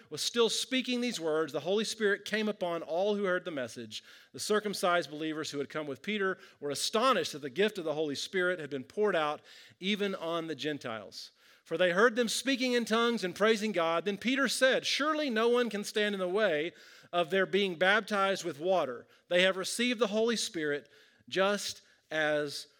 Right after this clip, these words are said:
we have.'" So everybody who heard Peter's message that day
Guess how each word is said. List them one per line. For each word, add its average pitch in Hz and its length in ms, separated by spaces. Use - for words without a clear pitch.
we 139 380
have.'" 104 480
So 139 220
everybody 233 520
who 214 160
heard 214 240
Peter's 202 320
message 147 400
that 135 240
day 127 300